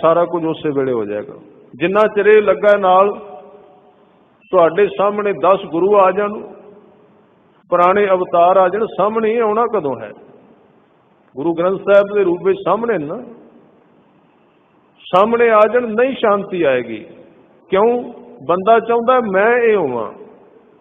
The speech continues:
ਸਤਿਗੁਰੂ ਨੇ ਕਿਹਾ, "ਇਹਨੂੰ ਅੰਦਰੋਂ ਕੱਢ ਪਹਿਲਾਂ,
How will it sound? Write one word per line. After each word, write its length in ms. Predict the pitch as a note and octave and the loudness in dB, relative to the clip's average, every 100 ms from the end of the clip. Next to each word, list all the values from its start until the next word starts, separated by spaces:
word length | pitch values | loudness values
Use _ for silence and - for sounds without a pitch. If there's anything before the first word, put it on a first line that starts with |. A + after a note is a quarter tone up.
| _ _ _ _ _ _ _ _ | _ _ _ _ _ _ _ _
ਸਤਿਗੁਰੂ 500 | - C#3 G3 G#3 G#3+ | -2 -2 0 -2 0
ਨੇ 140 | G#3 | -2
ਕਿਹਾ, 260 | G3 G#3 G#3+ | 0 0 0
"ਇਹਨੂੰ 240 | G#3+ G3 | 0 -4
ਅੰਦਰੋਂ 240 | D3+ D3 C3+ | -4 -6 -4
ਕੱਢ 220 | C3+ D3 | -4 -4
ਪਹਿਲਾਂ, 380 | D#3 E3 D3+ | -6 -4 -4